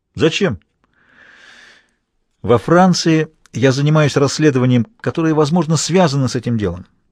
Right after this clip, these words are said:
Агустино Джедда. Он несколько раз повторил это имя,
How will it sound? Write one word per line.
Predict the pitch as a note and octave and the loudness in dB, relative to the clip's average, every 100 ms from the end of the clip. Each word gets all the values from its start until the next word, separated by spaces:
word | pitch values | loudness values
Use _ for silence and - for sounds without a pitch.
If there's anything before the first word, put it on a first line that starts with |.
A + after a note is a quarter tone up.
| _ _ _ _ _ _ _ _ _ _ _ _ _ _ _ | _ _ _ _ _ _ _ _ _ _ _ _ _ _ _
Агустино | - G#2 F#2+ G2 - - C3 D3 C#3+ C#3+ C3+ C3+ _ - | -6 -4 -4 -6 -8 -6 -2 0 0 0 -2 -6 _ -14
Джедда. | F#2+ F2 B2 C3+ B2 F#2+ F#2+ F2 D2 - _ _ _ - | -12 -4 0 0 0 -4 -10 -10 -12 -18 _ _ _ -4
Он | A#2 C3 | 2 4
несколько | C#3 D3 - C3+ C#3 | 4 4 0 -2 2
раз | C#3 - | 2 0
повторил | C3+ - C#3+ C#3+ G#3 F3+ | -6 -2 0 2 2 0
это | C#3+ C#3 | 0 -2
имя, | C3 G#2+ F#2 | -2 -2 -4